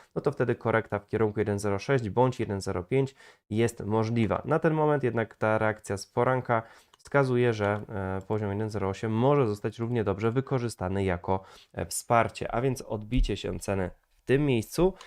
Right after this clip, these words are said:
może nam, e, zwiastować kolejny ruch w górę, więc dalej jakby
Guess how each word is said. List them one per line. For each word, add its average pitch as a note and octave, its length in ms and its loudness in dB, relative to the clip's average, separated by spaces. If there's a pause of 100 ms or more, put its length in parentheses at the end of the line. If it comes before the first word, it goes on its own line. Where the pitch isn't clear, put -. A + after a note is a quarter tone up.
(160)
może D3 280 4
nam, B2 340 2
e, G2 240 0
zwiastować G2+ 540 -2
kolejny G2 540 0
ruch F2 280 -2
w F#2 120 -6
górę, G#2 300 4
więc G2 220 -6
dalej C#3+ 400 6
jakby G#2 260 -2